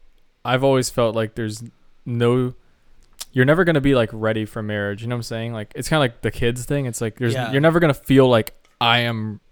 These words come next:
Speaker 1: one hundred percent ready to commit to this." Like, but once you're in that, like, eighty percent committing,
Speaker 2: Yeah.
Speaker 1: like, you just do it. And then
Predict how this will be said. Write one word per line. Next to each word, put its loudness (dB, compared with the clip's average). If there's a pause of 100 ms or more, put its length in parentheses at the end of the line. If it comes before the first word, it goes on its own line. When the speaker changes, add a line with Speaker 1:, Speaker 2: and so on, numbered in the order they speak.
(140)
Speaker 1:
one -6
hundred -2
percent -2
ready 0
to -8
commit -8
to -10
this." -6 (160)
Like, 4 (560)
but 8
once 6
you're 2
in 2
that, 4
like, -2
eighty 0
percent -4 (440)
committing, 2
Speaker 2:
Yeah. 0
Speaker 1:
like, 0
you -4 (180)
just -6
do 2
it. 0
And -4
then -2